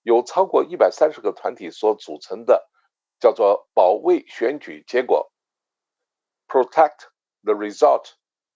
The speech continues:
联盟，在这个联盟网站上面筹划好了大约四百场活动。参与者等候简讯传来，不排除从十一月四号下午开始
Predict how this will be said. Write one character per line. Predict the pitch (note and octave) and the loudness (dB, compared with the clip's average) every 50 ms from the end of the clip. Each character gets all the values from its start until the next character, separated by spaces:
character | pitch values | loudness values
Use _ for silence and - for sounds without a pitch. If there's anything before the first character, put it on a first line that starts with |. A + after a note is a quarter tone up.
| _ _ _ _ | _ _ _ _
联 | _ F#2+ G#2 A2 A#2 | _ -2 0 0 0
盟， | A#2 F2+ F2+ G#2+ - _ _ _ _ _ _ _ _ _ _ | 0 -2 -8 -8 -10 _ _ _ _ _ _ _ _ _ _
在 | - C#3+ B2+ B2 A#2+ B2+ | 2 4 4 4 4 0
这 | C3 - - G#2+ | -4 -6 -10 -8
个 | A#2+ | -8
联 | A2 A#2+ B2 | -6 -6 -6
盟 | C#3+ D3+ D3+ C#3 | -6 -6 -8 -6
网 | G#2+ D2 C#2+ D#2+ _ | -6 -8 -8 -8 _
站 | - E3 D3 B2+ | 0 0 0 0
上 | - A#2+ | 0 -6
面 | G2+ G2 F2 E2+ - _ _ _ | -8 -10 -12 -16 -18 _ _ _
筹 | - - A2 A#2 C3 - | -10 -4 -4 -4 -4 -2
划 | - D3 A#2 F#2 | 0 0 0 0
好 | - - - D#2 | 0 -2 -6 -6
了 | E2 F2 F#2 | -6 -6 -6
大 | F#2 - A2+ F2+ E2+ | -2 -2 -2 -2 -2
约 | F#2+ G#2 G#2+ | -4 -8 -10
四 | G#2 - - - - F#3 A#2+ | -10 -10 -16 -12 -10 -10 -6
百 | - F#2 G2 - | -2 0 0 0
场 | - - - - - | -2 -6 -12 -14 -12
活 | _ - - - | _ -12 -6 -2
动。 | C3+ C#3+ - _ _ _ _ _ _ _ _ _ _ _ _ - | -2 -2 -2 _ _ _ _ _ _ _ _ _ _ _ _ -6
参 | - F#3 F#3+ G3 | 0 0 0 0
与 | F#3+ F3+ | -2 -8
者 | C3+ A2+ F2 E2+ - _ | -6 -6 -6 -6 -8 _
等 | - G2+ G2 G2 | -8 -8 -8 -6
候 | - - C3 G#2 | -4 -2 -2 -2
简 | - - E2+ - - | -4 -8 -14 -14 -14
讯 | - - A2 F#2+ | -14 -14 -14 -14
传 | - - - - - | -6 -2 -2 0 0
来， | E2 D#2+ F2+ - - _ | 2 0 0 -2 -4 _
不 | - E3+ | -10 -4
排 | - B2 A#2+ - | 0 0 0 0
除 | - - F#2 G2 G#2+ - _ - | -2 -6 -12 -12 -12 -12 _ -14
从 | - - G#2 A#2 B2 A#2+ | -8 -6 -4 -4 -4 -8
十 | - - - C3 D3+ | -12 -14 -14 -14 -12
一 | E3+ | -6
月 | D#3+ C3+ A#2 | -2 -2 -2
四 | A2+ - - - - | -2 -2 0 0 0
号 | - G2 | 0 0
下 | F#2+ - G2+ E2+ | -2 0 -2 -2
午 | E2 | -2
开 | - - - | -2 -2 -2
始 | - - - D#2 D#2 _ | -2 -4 -6 -16 -18 _